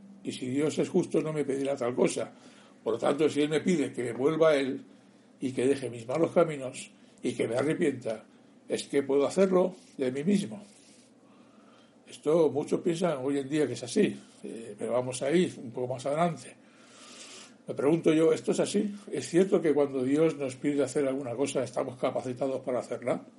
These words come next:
Pensemos por un momento. Dios nos pide que andemos en obediencia a Él, pero ¿podemos hacerlo siempre? ¿Podemos siempre andar en obediencia a Dios? Dios nos pide que seamos santos,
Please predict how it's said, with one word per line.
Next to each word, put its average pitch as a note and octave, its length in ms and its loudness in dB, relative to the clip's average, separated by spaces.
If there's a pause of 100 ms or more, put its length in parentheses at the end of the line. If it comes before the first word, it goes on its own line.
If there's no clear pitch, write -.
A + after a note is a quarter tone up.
(800)
Pensemos E3+ 380 2
por F3+ 120 -2
un F3+ 60 0
momento. D3+ 420 -6 (800)
Dios C#3 120 2
nos E3+ 140 2
pide G3 300 4
que D3+ 60 2
andemos C#3+ 380 -2
en C#3 100 2
obediencia B2+ 580 -4
a C3 60 4
Él, C#3+ 200 -2 (140)
pero B2+ 380 0 (600)
¿podemos F3+ 380 2
hacerlo C#3+ 320 2
siempre? A2+ 380 -4
¿Podemos D3+ 440 -4
siempre C#3 280 -2
andar B2+ 280 -2
en B2 80 -6
obediencia A#2 500 -6
a A2 40 -4
Dios? D3 420 -2 (840)
Dios D3 220 4
nos D#3+ 140 -4
pide D#3 260 0
que C3 100 -4
seamos B2 360 -6
santos, D#3 500 -4